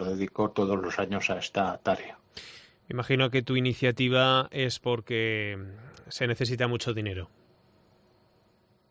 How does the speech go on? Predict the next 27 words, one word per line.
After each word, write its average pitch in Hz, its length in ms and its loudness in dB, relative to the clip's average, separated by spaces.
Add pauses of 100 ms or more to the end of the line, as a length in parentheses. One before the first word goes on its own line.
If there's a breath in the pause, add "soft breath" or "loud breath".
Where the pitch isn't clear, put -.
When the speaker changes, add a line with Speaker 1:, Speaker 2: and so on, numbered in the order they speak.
(340)
Speaker 1:
Eh, 156 420 10
sí, - 380 4
eh, 127 680 4
bueno, 180 420 4
eh, 123 520 6 (180 loud breath)
<laughs> 113 200 0
como 110 200 4
yo 117 260 4
como 131 300 2
suelo 123 220 6
decir, 135 340 4 (360 loud breath)
los 117 440 8
milagros 123 520 4
son 123 160 0
complicados, 127 600 4
pero 120 180 6
<laughs> 117 100 0
sin, 113 400 4 (200 loud breath)
sin 123 220 2
agua 135 280 8
bendita 135 500 6
lo 120 160 6
son 104 200 2
a-, 104 160 0 (280 loud breath)
aún 98 180 0
más, 85 200 -6
¿no? 110 160 -4